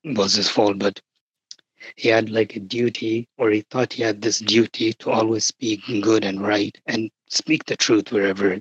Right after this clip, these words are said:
he may be. When he got into his old age, he became, like, he had a very white beard and a very white hair, and he never dyed them. This is narrated from Hushaym, who says, "I saw Iyas in old age,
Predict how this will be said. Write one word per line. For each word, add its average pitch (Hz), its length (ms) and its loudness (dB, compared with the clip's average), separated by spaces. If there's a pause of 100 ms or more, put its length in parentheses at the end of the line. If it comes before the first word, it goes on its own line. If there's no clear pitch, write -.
(120)
he 123 140 -2
may 98 200 4
be. 92 240 -2 (2000)
When 135 180 4
he 120 100 6
got 123 240 8
into 120 200 0
his 107 180 4
old 110 300 6
age, 104 260 4
he 101 120 -2
became, 101 580 2
like, 98 200 -2 (580)
he - 160 -2
had 110 140 4
a 101 80 4
very 107 340 6
white 104 420 2
beard 101 440 6
and 101 120 -4
a 98 80 -4
very 101 420 4 (1000)
white 104 260 2
hair, 107 300 4
and 110 140 0
he 107 80 0
never 110 260 6
dyed 95 360 4
them. 95 260 0 (160)
This 139 220 4
is 104 160 0
narrated 104 460 4
from 110 180 -4
Hushaym, 107 540 4
who 98 60 -12
says, 117 240 0
"I - 140 -2
saw - 240 0
Iyas 113 480 4
in 117 100 0
old 113 280 2
age, 113 300 4